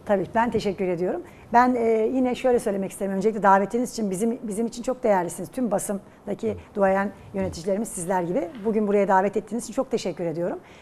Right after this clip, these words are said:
Speaker 1: Bugün on yedinci yılımızı da burada sizinle ekranlarda söylemek gerçekten gurur kaynağı oldu benim için de.
Speaker 2: Evet.
Speaker 1: Öncelikle yine, e,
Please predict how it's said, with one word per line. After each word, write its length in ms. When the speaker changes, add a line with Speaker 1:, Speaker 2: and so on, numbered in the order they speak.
Speaker 1:
Bugün 200
on 100
yedinci 380
yılımızı 360
da 200
burada 200
sizinle 500
ekranlarda 580
söylemek 400
gerçekten 440
gurur 220
kaynağı 460
oldu 140
benim 180
için 260
de. 140
Speaker 2:
Evet. 100
Speaker 1:
Öncelikle 460
yine, 280
e, 340